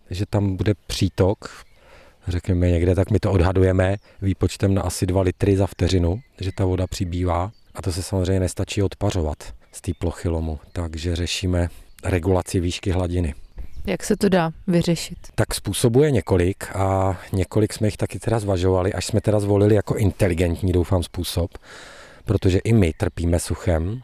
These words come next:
Speaker 1: v létě a potřebujeme tu vodu, který máme nadbytek,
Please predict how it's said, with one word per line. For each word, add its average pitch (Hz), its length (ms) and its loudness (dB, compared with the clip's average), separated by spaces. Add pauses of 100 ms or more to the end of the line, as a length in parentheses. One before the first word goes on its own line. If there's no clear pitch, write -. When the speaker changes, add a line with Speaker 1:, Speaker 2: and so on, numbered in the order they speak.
(100)
Speaker 1:
v 87 140 -6
létě 90 500 -2 (1000)
a 85 340 0 (120)
potřebujeme 98 720 0
tu 123 120 0
vodu, 95 580 0 (180)
který 95 260 -2
máme 95 280 2
nadbytek, 87 880 -2